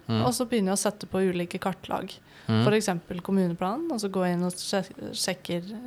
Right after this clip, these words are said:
Speaker 2: reguleringsplanen,
Speaker 1: Mm.
Speaker 2: og så ser jeg hva er forholdet mellom de to.
Speaker 1: Vent,
Speaker 2: Hvem
Speaker 1: vent, vent, ok. Kommuneplan, det er liksom det første.
Speaker 2: Ja.
Speaker 1: Kommunen har satt masse regler på, eh, som er overgripende for større områder.
Speaker 2: Det er jo en overordnet plan,
Speaker 1: Mm.
Speaker 2: ikke sant, for hele kommunen.
Speaker 1: Mm.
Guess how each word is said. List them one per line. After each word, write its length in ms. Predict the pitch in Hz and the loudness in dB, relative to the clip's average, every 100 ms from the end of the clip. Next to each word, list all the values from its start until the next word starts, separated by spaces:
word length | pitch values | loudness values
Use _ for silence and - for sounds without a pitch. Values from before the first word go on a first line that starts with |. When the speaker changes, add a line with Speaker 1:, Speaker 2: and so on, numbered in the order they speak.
| 208 | -2
Speaker 2:
reguleringsplanen, 840 | 175 180 196 220 220 233 262 359 349 - | 0 2 4 2 2 2 2 0 -4 -2
Speaker 1:
Mm. 260 | 110 113 | 0 2
Speaker 2:
og 60 | 190 | 2
så 120 | 226 | 0
ser 140 | - 180 | 2 2
jeg 160 | 185 - | 2 0
hva 160 | 190 190 | 2 2
er 40 | |
forholdet 500 | 190 208 190 175 180 | 2 2 2 2 2
mellom 320 | 185 175 180 180 | 2 2 2 0
de 140 | 180 | -2
to. 260 | 180 254 349 - - - | -4 -4 -6 -10 -8 4
Speaker 1:
Vent, 180 | - | 6
Speaker 2:
Hvem 100 | - | 10
Speaker 1:
vent, 280 | 120 113 113 | 10 8 6
vent, 220 | 101 - - | 2 0 -2
ok. 220 | 98 - | -2 4
Kommuneplan, 720 | - 135 135 117 127 151 147 | 10 12 12 10 10 8 8
det 100 | 123 113 | 10 12
er 40 | |
liksom 180 | 113 110 | 12 10
det 80 | 107 | 8
første. 340 | - - - - - 107 | 8 8 6 2 0 -2
Speaker 2:
Ja. 120 | 202 - - | -2 -2 6
Speaker 1:
Kommunen 360 | 123 113 110 | 10 10 10
har 80 | 110 | 8
satt 160 | 113 104 | 8 6
masse 220 | 98 101 | 6 6
regler 320 | 95 90 101 | 6 6 4
på, 200 | 98 101 98 | 6 8 10
eh, 460 | 95 95 92 71 - | 10 8 6 2 -2
som 180 | 98 101 | 2 4
er 100 | 92 92 98 | 4 6 4
overgripende 580 | 95 95 92 - 104 98 | 2 0 0 4 4 4
for 100 | 95 | 2
større 300 | - 98 98 | 4 6 8
områder. 400 | 98 92 101 160 - - | 6 6 6 4 0 2
Speaker 2:
Det 60 | 233 | 6
er 160 | 220 180 | 6 6
jo 80 | 190 | 2
en 100 | 196 | 2
overordnet 720 | 196 180 185 180 180 190 185 | 2 2 2 0 0 0 0
plan, 240 | - 107 | 2 4
Speaker 1:
Mm. 60 | 113 | 4
Speaker 2:
ikke 160 | 180 | 2
sant, 180 | 190 190 | 0 0
for 100 | - | 2
hele 280 | 190 185 180 | 2 4 0
kommunen. 460 | 175 185 185 190 208 156 | 0 0 2 2 0 2
Speaker 1:
Mm. 240 | 110 110 | 2 2